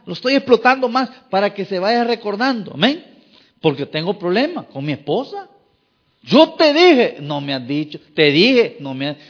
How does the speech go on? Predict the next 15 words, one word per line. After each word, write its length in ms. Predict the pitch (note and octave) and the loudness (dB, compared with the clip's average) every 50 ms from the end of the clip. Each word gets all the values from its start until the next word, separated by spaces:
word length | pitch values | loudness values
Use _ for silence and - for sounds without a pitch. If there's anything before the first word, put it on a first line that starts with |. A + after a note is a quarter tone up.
| _ _ _ | _ _ _
"Te 220 | - A3 A#3+ B3 | 4 6 6 6
lo 240 | B3+ C4 C4 C4 B3+ | 8 8 6 6 6
dije". 600 | B3+ C#4 C#4 C#4+ D4 C#4 G#3+ C4 A3 - - - - | 6 4 4 4 4 4 4 4 2 2 -4 -12 -8
"¿Cuándo?". 480 | F3+ F#3 G3 A3 B3 B3+ A#3+ A3+ F#3 D#3 | -4 0 0 0 0 -2 -2 -4 -2 0
"A 180 | E3 E3 E3+ E3+ | 0 0 2 2
tal 180 | G3 G3 G#3 | 2 4 4
hora". 220 | G#3 G3+ A3+ E3 - - | 4 2 2 -2 -4 -10
No. 540 | D#3 D3+ C#3+ C3+ C#3 D#3+ G3 - _ _ _ _ _ _ _ _ _ _ _ _ _ _ _ _ _ _ _ _ _ A4 _ _ _ _ _ _ _ _ _ _ _ _ _ _ _ _ _ _ _ _ _ _ _ _ | -8 -6 -4 -4 -4 -4 -6 -10 _ _ _ _ _ _ _ _ _ _ _ _ _ _ _ _ _ _ _ _ _ _ _ _ _ _ _ _ _ _ _ _ _ _ _ _ _ _ _ _ _ _ _ _ _ _
La 140 | C#3+ D3 | -2 -2
semana 280 | D#3 D3 F3 F#3+ G3+ E3+ | -2 -2 -2 -4 -2 -2
pasada 340 | F#3+ F3+ D#3+ F#3 G3 G3 G3 | -4 -6 -4 -4 -6 -6 -6
nos 220 | F3+ E3 D#3+ D#3 | -8 -10 -12 -10
manda 260 | D3+ D#3+ F3 F#3 F#3+ | -8 -8 -8 -8 -8
un 60 | F#3 F3 | -10 -10
mensaje 520 | D#3+ D3 B2+ F3 G3+ G3+ E3+ C3+ A2+ | -12 -10 -6 -6 -6 -6 -6 -10 -14